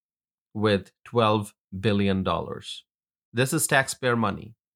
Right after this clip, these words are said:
So if twelve billion dollars are being spent on addressing the migrant crisis, then this money, it means that this money is not available for other purposes, and that's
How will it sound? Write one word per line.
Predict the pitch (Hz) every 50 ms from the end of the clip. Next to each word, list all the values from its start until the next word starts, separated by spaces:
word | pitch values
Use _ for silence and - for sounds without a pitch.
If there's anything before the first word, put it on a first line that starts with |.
| _ _ _ _ _ _ _ _ _ _
So | - -
if | 113 - -
twelve | - 165 180 185 190 165
billion | 156 180 185 180 180 175 156
dollars | 151 135 131 135 131 127 131 127 -
are | 117 110 107
being | 104 117 113 113 110
spent | - - - - 139 135 139 143 143 - - _ _ _ _ _ _ _ _ _ _ _ _ _ _ _ _ _ _ _ _ _ _ -
on | 117 113 110 107 107 104 98 98 - - -
addressing | 120 113 104 117 131 127 127 - 143 127 113
the | 113
migrant | 104 107 113 117 120 117 123 127 127 120
crisis, | - - 117 104 98 98 - - 92 90 90 95
then | 98 104 98 101 101 95 - _ _ _ _ _ -
this | 110 123 123 - -
money, | 135 127 120 120 123 123 120 120 120 - _ _ _ _
it | - 113 104 -
means | 123 131 139 135 110
that | 107 113 104 104 107
this | 120 117 - -
money | 110 107 107 110 110 110 101
is | 98 95 -
not | 104 107 110 113 - -
available | 127 110 98 107 101 101 104 95 90 95 92 90 87 - _ _ _ _ _
for | - 95 85
other | 87 98 101 98 95
purposes, | - - 113 98 - 101 98 - - - 92 95
and | 95 92 95
that's | 90 107 110 110 - - - -